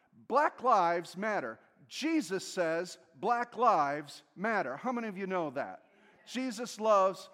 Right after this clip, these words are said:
red and yellow, black and white. Everyone is precious in his sight. I can say, "Black Lives Matter." So I, I can agree with that. But there's a symbol attached to that phrase that goes beyond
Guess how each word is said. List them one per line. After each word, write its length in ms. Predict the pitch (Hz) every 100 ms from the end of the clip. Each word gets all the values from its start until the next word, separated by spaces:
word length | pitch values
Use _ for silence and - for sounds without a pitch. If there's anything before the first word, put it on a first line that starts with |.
| _ _
red 260 | 139 233 240
and 140 | 247
yellow, 320 | 220 196 196
black 320 | 170 196 185
and 140 | 190 185
white. 360 | 196 190 190 190 - _ _ _ _ -
Everyone 560 | 262 208 180 165 165 165
is 120 | 160
precious 520 | - 214 190 - 165
in 120 | 175 156
his 200 | 165 -
sight. 380 | - 156 120 - - _ _
I 160 | 180 185
can 180 | - 180
say, 240 | - 196
"Black 320 | 143 156 139
Lives 340 | 147 139 127 110
Matter." 360 | 143 117 87 _ _ _ _ _
So 240 | 285 247 - _ -
I, 120 | 285 285
I 100 | 359
can 120 | 277
agree 280 | 233 320 285
with 220 | 160 -
that. 280 | 113 - - _ _ _ _ _ _ _ _ _ 143
But 200 | 254 - - 185
there's 220 | 277 240
a 80 | 240
symbol 680 | - 370 359 254 190 139 - _ _ _ _
attached 840 | 196 - - 339 320 - - - _
to 80 | 196
that 280 | 175 156 -
phrase 800 | - 160 156 170 220 196 - - _ _ _ -
that 160 | 208
goes 260 | 226 240 208
beyond 760 | 247 254 269 294 294 277 254